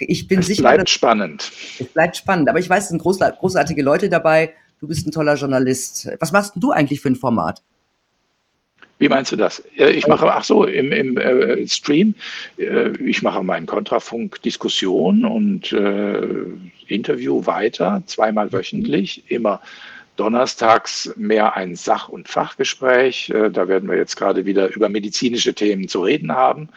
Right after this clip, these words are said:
Speaker 2: äh, weil
Speaker 1: Mhm.
Speaker 2: uns ja jetzt die Sommerwelle und die Vorbereitungen der Herbstwelle und dann kommt die Winterwelle und so weiter, ist ja alles schon unterwegs. Und, äh,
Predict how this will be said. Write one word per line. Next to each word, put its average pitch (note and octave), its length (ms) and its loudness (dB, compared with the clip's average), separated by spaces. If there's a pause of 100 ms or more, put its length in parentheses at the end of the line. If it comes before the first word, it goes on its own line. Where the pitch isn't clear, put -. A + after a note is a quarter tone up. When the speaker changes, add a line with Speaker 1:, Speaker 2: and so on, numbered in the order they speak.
(340)
Speaker 2:
äh, - 60 -2
weil G2 760 0
Speaker 1:
Mhm. G2+ 100 -2
Speaker 2:
uns G#2 180 -4
ja F2+ 120 -4
jetzt F2+ 300 -4
die A2+ 120 0
Sommerwelle F#2 960 0
und F#2+ 260 -6
die G#2 80 -2
Vorbereitungen A2+ 680 0
der C3 160 2
Herbstwelle G2 680 0
und G2 200 -2
dann G2 120 -6
kommt A#2 200 -4
die A2+ 140 -2
Winterwelle F#2+ 640 -2
und F#2+ 160 -2
so - 100 -6
weiter, F#2+ 300 -4 (280)
ist D3+ 140 0
ja - 100 2
alles C3+ 180 0
schon B2 140 -2
unterwegs. A#2+ 600 -2 (520)
Und, A2+ 680 0
äh, A2 320 2